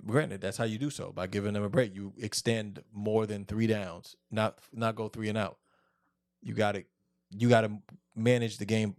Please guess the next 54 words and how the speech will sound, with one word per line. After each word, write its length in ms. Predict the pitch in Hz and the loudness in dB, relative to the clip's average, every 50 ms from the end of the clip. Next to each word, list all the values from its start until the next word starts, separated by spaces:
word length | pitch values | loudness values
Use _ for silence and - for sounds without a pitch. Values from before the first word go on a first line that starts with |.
| - - | -4 4
You 80 | 117 | 6
gotta 160 | 151 160 156 | 8 8 8
manage 220 | 151 160 160 151 135 | 6 4 2 2 0
the 60 | 131 | 0
goal. 140 | 143 135 113 | 0 0 0
You 80 | 107 | 2
gotta 160 | 131 143 135 123 | 2 0 0 0
get 160 | 127 - - | -2 -6 -4
points. 420 | - 156 120 98 - - - - _ _ _ _ _ _ - | -2 -2 -2 -4 -6 -12 -16 -18 _ _ _ _ _ _ -4
If 100 | 110 - | 0 4
they 120 | 131 135 | 4 4
give 240 | 135 139 139 131 131 | 4 2 0 0 0
you 300 | 135 135 131 127 127 - _ _ _ _ _ _ _ _ - | 0 0 0 -2 -4 -6 _ _ _ _ _ _ _ _ -4
the 80 | 104 104 | 4 8
ball 280 | 104 127 127 127 127 | 10 12 12 10 8
on 80 | 127 123 | 4 2
the 60 | 123 | 0
twenty, 420 | 117 - 143 143 143 151 156 160 - _ _ _ - | -2 -2 -2 -2 -2 -2 -6 -10 -12 _ _ _ -2
you 100 | 110 123 | 2 4
gotta 180 | 135 120 113 98 | 6 6 4 2
turn 220 | - 135 123 117 110 | 0 -2 -2 -2 -2
it 100 | 107 110 | -4 -4
into 180 | 107 98 104 | -6 -8 -6
something. 320 | - 104 - - - 113 117 - _ | -6 -6 -6 -6 -8 -12 -18 -16 _
You 100 | - 123 | 2 2
have 100 | 120 117 | 4 4
to 60 | 120 110 | 2 -4
turn 180 | - 123 120 | -6 -6 -6
it 60 | 117 | -6
into 160 | 110 101 - 95 | -8 -10 -12 -12
points. 300 | - 107 95 - - - | -8 -8 -8 -6 -2 -2
That's 160 | 113 110 - | -2 0 -2
your 100 | 123 110 | -4 -8
job. 400 | 95 104 107 90 - - - - _ _ _ _ _ _ - | -4 -2 -2 -2 -2 -6 -10 -20 _ _ _ _ _ _ -8
Command 320 | - 104 113 127 135 135 | -2 0 2 2 2 2
an 80 | 135 131 | 0 0
offense 380 | 123 120 113 - 117 113 107 - | 0 0 -2 -4 -6 -10 -10 -6
to 60 | 110 | -2
do 120 | 107 107 | 0 2
that, 260 | 104 98 95 87 - _ _ - | 4 2 2 0 -4 _ _ -4
and 300 | 104 95 95 95 87 80 - _ _ _ _ _ _ _ _ _ - | -4 -2 -2 -4 -6 -8 -12 _ _ _ _ _ _ _ _ _ -4
that's 120 | 139 113 | -2 2
pretty 180 | - - 117 117 | 4 4 2 2
much 220 | 110 110 104 - | 0 -4 -4 -2
what 120 | 107 107 104 | -2 -2 0
it's 80 | 101 | 0
gonna 180 | 98 104 101 98 | 0 0 0 0
be. 320 | 98 104 101 98 98 107 - _ - - | 2 2 0 0 -2 -4 -10 _ 0 2
Um, 400 | 101 101 98 95 92 90 87 - - _ - - | 4 4 4 4 2 -2 -6 -14 -20 _ -6 0
but 140 | - 104 | 4 4
I 80 | 110 117 | 6 6
will 180 | 120 120 117 107 | 4 2 0 0
say 240 | - - 110 110 107 | 0 0 0 0 0
that, 260 | 110 107 104 104 | 0 0 -2 -2